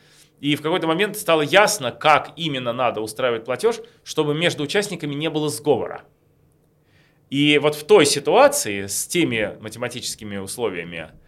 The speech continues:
а, это звучало так. Ам, нужно за, вот если каждый заказал какое-то время использования ресурса, например, один использует час, другой использует три часа и так далее, нужно поставить пороги, вот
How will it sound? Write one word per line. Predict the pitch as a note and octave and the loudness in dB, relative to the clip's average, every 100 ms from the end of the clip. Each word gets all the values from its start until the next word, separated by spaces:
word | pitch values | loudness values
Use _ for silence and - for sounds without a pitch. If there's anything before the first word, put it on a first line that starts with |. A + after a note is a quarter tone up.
| _ _ _ | _ _ _
а, | - G#2+ A2 A2 A2 G#2 - _ _ | -4 2 4 4 4 0 -4 _ _
это | - G#3+ F3+ | 2 4 4
звучало | C#3+ D#3+ F3 E3+ F3 | -2 2 4 6 6
так. | E3+ B2 G#2+ - _ _ _ _ _ _ _ - | 6 4 4 -8 _ _ _ _ _ _ _ -12
Ам, | - B2 B2+ B2 B2 B2 - _ _ | 0 4 6 4 2 -8 -16 _ _
нужно | C#3 F3+ G3 F3 E3 D3+ | -2 2 2 2 4 4
за, | D3 D#3+ D#3+ C#3 A2 G2+ _ _ _ _ | 2 4 6 6 4 -4 _ _ _ _
вот | B2 - | -8 -6
если | C3 D3 D3 | -4 -2 -2
каждый | D3 D#3 B2 C3+ A#2+ | 2 2 2 0 -2
заказал | A#2 C3 D3 B3 | -4 0 4 4
какое-то | A3 F3 C3+ B2+ | 2 0 -2 -2
время | C#3+ A2+ | -4 -4
использования | A2 A#2 F#2+ F#2+ F#2+ | -6 -6 -6 -10 -12
ресурса, | A2 A#2+ G#2 - - _ _ _ _ _ _ _ _ _ _ | -12 -12 -14 -16 -20 _ _ _ _ _ _ _ _ _ _
например, | G#2 A2+ A#2 | -12 -6 0
один | A2 C3 A#2+ | 0 0 -4
использует | - A2 A2 | -6 -6 -4
час, | - F#3+ F3+ | 2 4 4
другой | C3 A#2 | 0 -2
использует | A2 A2 G2 G2+ - - | -4 -4 -8 -10 -14 -10
три | C#3+ G3 | -6 -4
часа | - - A#2+ | -4 0 0
и | |
так | A2 C3+ | 0 2
далее, | A3+ G3+ C#3+ A2+ - - - - | 2 4 2 0 -12 -20 -20 0
нужно | F#3 F#3 F#3+ | 2 4 4
поставить | F#3 F#3 A3 F3+ - | 4 4 4 4 6
пороги, | F#3 G#3 C#4 E3+ A2+ F#2+ - | 8 10 10 8 2 0 -2
вот | B2+ C3 - | -4 -4 -6